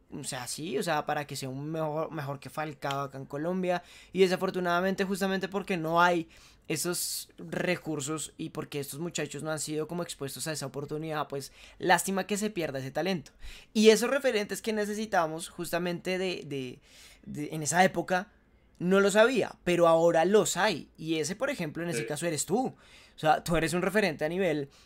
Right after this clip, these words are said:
Speaker 1: de, de los shooters aquí en Colombia y no solo en Colombia, ¿sí? Cuando tú te fuiste, por ejemplo, para tu primer viaje, cuando, cuando ya dijiste, "No, ya, esto ya se convirtió en una vaina de otro nivel",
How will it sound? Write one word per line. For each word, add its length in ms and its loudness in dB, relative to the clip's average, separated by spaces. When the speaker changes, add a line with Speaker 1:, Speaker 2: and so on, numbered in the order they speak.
Speaker 1:
de, 280 -4
de 140 0
los 140 0
shooters 280 -6
aquí 180 -4
en 80 -4
Colombia 560 0
y 120 -2
no 120 -2
solo 220 -2
en 80 -6
Colombia, 720 -2
¿sí? 360 -6
Cuando 340 8
tú 100 -2
te 120 2
fuiste, 280 -2
por 160 2
ejemplo, 560 0
para 220 0
tu 100 -2
primer 400 -2
viaje, 540 2
cuando, 260 -2
cuando 240 -6
ya 140 -2
dijiste, 320 -6
"No, 140 -6
ya, 420 -4
esto 180 -12
ya 160 -16
se 140 -12
convirtió 420 -10
en 60 -14
una 180 -12
vaina 560 -8
de 140 -6
otro 400 -8
nivel", 760 0